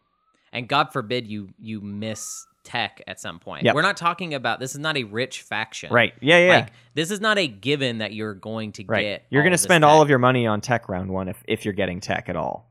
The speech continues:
Speaker 1: And then that means, like,
Speaker 2: No
Speaker 1: good
Speaker 2: other
Speaker 1: luck
Speaker 2: fleets.
Speaker 1: if you lose your war sun.
Speaker 2: Yeah.
Speaker 1: If you lose your war sun, you're done,
Speaker 2: You're done. And
Speaker 1: essentially.
Speaker 2: you also only took one system
Speaker 1: Right.
Speaker 2: round one. Like,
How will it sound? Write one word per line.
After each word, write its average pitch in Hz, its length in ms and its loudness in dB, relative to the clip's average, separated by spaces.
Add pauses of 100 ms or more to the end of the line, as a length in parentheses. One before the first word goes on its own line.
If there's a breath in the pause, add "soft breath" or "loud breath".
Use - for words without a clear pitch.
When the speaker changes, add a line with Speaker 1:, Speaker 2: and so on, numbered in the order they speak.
(140)
Speaker 1:
And 120 140 -10
then 143 120 -6
that 143 140 -2
means, 139 280 -6
like, 110 240 -2
Speaker 2:
No 120 380 4
Speaker 1:
good 110 60 8
Speaker 2:
other 110 140 4
Speaker 1:
luck - 120 2
Speaker 2:
fleets. 110 180 2
Speaker 1:
if 123 40 -4
you 123 80 -2
lose 120 220 -6
your 110 100 -8
war 104 220 -6
sun. 73 380 -14
Speaker 2:
Yeah. 131 100 4
Speaker 1:
If 107 60 2
you 143 100 -2
lose 143 180 0
your 127 100 -4
war 120 160 -4
sun, 104 200 -8
you're 101 80 -8
done, 76 240 -10
Speaker 2:
You're 113 120 0
done. 107 140 2
And 87 80 -8
Speaker 1:
essentially. 123 220 0
Speaker 2:
you 151 100 8
also 147 220 6
only 123 220 0
took 113 220 -2
one 104 220 0
system - 480 -10 (100)
Speaker 1:
Right. 113 140 -8
Speaker 2:
round 82 140 -8
one. 78 260 -12
Like, 92 260 -8